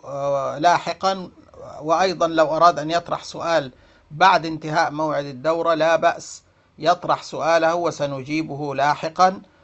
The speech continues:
قبل، آه، يعني ال-، الدرس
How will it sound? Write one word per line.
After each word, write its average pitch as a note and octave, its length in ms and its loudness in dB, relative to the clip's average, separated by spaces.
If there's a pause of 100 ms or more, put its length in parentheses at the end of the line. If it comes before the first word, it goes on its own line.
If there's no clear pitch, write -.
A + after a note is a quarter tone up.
(320)
قبل، D#3+ 280 4
آه، B2+ 1040 0
يعني B2+ 560 -8
ال-، A#2+ 240 -10 (600)
الدرس F3 400 -4